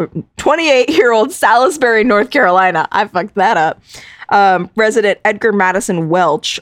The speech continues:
walked through the front door of Comet Ping Pong armed with a Colt A R fifteen rifle, a Colt point thirty-eight handgun,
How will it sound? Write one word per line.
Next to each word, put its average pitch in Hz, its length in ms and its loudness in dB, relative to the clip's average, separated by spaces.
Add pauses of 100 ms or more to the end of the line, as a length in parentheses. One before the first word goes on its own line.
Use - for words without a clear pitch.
walked 170 460 -4
through 208 200 -2
the 185 80 -4
front 180 300 -4
door 170 300 0
of - 160 -6
Comet 160 320 -6
Ping 156 200 -6
Pong 151 340 -2
armed 151 300 -4
with 151 160 -6
a 143 160 -2
Colt - 360 -4
A 175 100 -2
R 160 140 -2
fifteen 147 420 -8
rifle, 247 520 -2
a 139 160 -2
Colt - 400 -6
point - 260 -6
thirty-eight 151 460 -4
handgun, 226 680 -4